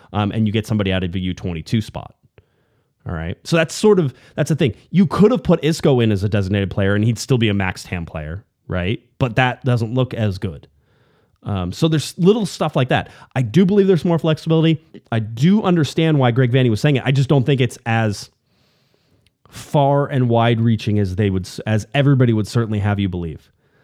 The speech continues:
Uh, the designated player really does little for Riqui Puig. Now, at the end of the season or in the middle of the season, and Greg Vanney talked about this in his press conference, he said, "There may come a time when we're gonna have to sit down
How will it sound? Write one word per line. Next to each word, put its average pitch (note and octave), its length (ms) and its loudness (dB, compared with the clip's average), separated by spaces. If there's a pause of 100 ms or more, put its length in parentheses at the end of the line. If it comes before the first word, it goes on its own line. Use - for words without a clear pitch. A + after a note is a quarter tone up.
(180)
Uh, G2 100 -2
the G#2 100 -2
designated A#2 440 2
player G2+ 280 2
really F#2+ 440 -2 (180)
does G2+ 380 -2 (120)
little G#2+ 420 -2
for - 280 -4
Riqui F#2 240 -4
Puig. G2 320 -4 (240)
Now, C#3+ 380 0 (280)
at A#2+ 120 -2
the B2 120 2
end C#3+ 140 2
of D#3+ 60 0
the D#3+ 60 2
season F3+ 300 2
or C3+ 60 4
in A#2 80 2
the A#2+ 140 -2
middle D#3+ 200 4
of F#3 40 -2
the F#3 60 -4
season, F3+ 280 0
and C3 100 2
Greg B2 160 2
Vanney A#2 240 2
talked A2 220 0
about G#2+ 220 -2
this G#2+ 180 -2
in G#2 60 -2
his F#2+ 80 -8
press B2 240 -4
conference, F3 420 -4 (220)
he C#3 100 2
said, A#2+ 400 0
"There C3+ 140 0
may B2+ 160 2
come A#2+ 180 0
a A#2 40 0
time G#2+ 240 0
when G2+ 160 0
we're G#2 100 0
gonna G2+ 100 0
have F#2+ 120 -2
to F#2+ 60 -4
sit G#2+ 160 -6
down F#2 380 -4